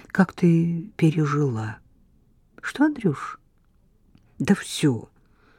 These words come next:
Похороны, речи, всю эту чушь собачью. А ничего не было. К-, как не было?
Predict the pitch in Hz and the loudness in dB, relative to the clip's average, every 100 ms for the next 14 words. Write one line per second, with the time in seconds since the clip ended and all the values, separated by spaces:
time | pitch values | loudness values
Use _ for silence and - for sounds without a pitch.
0 | _ - 175 185 - 160 143 139 147 180 | _ 4 6 6 4 6 6 6 4 4
1 | 170 147 - - 190 151 131 _ _ _ | 2 -4 -4 2 2 2 -8 _ _ _
2 | - 156 - - - 131 127 - - 247 | -8 -8 -10 -10 -6 -6 -6 -2 6 8
3 | 254 - 330 294 285 262 190 180 220 190 | 8 4 -2 0 4 6 4 4 0 -2
4 | 127 _ _ _ _ _ _ - _ _ | -6 _ _ _ _ _ _ -20 _ _
5 | _ - _ - - _ _ - - - | _ -20 _ -12 -12 _ _ -8 -8 -10
6 | - - - 226 - - | -14 -12 -12 -14 -16 -20